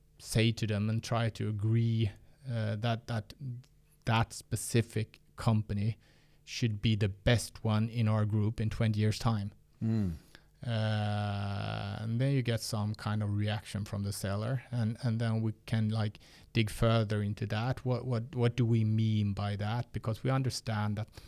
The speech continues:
Speaker 1: of course, there's an end to everything in, in, in terms of,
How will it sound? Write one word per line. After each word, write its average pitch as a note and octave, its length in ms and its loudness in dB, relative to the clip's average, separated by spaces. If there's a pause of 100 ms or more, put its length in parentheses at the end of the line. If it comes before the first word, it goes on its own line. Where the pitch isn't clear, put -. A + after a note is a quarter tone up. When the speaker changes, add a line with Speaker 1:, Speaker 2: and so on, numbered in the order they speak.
(220)
Speaker 1:
of - 100 -20
course, D#3+ 240 0
there's G#2+ 260 -2
an A2 80 -6
end G#2+ 320 0
to G#2+ 120 -2
everything G#2 600 0
in, A2 240 0
in, A2+ 220 0
in A2+ 140 0
terms G#2+ 340 0
of, G#2+ 120 0